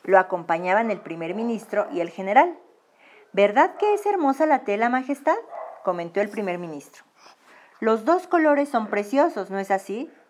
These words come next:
dijo el general. Tanto el primer ministro como el general fingían ver la tela. El rey se puso a examinar detenidamente el telar.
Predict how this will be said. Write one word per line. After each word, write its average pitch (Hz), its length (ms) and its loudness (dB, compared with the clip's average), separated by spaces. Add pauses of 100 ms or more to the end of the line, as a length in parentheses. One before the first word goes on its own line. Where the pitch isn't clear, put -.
(160)
dijo 190 280 -4
el 170 140 -6
general. 170 520 -2 (640)
Tanto 302 260 4
el 185 80 -2
primer 202 340 0
ministro 269 480 -4
como 160 200 -10
el 180 60 -10
general 226 520 2 (140)
fingían 202 680 -2
ver 175 140 -2
la 170 140 0
tela. 226 300 -4 (880)
El 302 220 2
rey 202 380 0
se 208 160 -2
puso 254 280 -2
a - 20 2
examinar 196 640 -2
detenidamente 208 960 -2
el 180 140 -6
telar. 131 320 -6